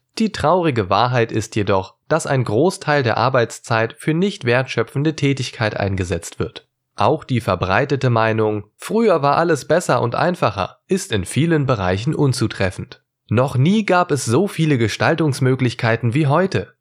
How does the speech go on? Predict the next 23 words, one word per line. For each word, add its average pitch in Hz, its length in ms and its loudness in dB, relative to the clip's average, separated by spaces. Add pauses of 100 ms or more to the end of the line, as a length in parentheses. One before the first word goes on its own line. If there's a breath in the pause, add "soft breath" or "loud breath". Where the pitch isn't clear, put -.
(120)
Ich 139 220 0
möchte 196 300 2
Sie 147 160 0
ermutigen, 147 580 2
sich 131 240 0
für 185 100 2
das 175 200 -2
digitale 160 520 2
Zeitalter 123 580 0
zu - 120 -2
öffnen 131 420 0
und 175 200 0
die 175 80 0
modernen 135 420 2
Chancen 113 480 -2
zu 170 140 0
nutzen. 123 500 -2 (220)
Entdecken 135 500 0
Sie 160 160 2
die 156 160 0
Digitalisierung 165 960 0
als 143 220 -2
Freund 95 480 -4